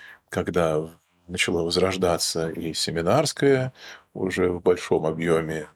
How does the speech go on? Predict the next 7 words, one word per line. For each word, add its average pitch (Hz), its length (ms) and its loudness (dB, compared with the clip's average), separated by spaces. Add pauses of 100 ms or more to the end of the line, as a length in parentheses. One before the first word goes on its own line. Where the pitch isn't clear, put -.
(340)
дело, 87 520 4
и 85 400 -4 (480)
кафедры 90 380 -2
теологии 110 580 2
появились, 101 800 0
то, 82 420 2 (600)
э, 80 380 -10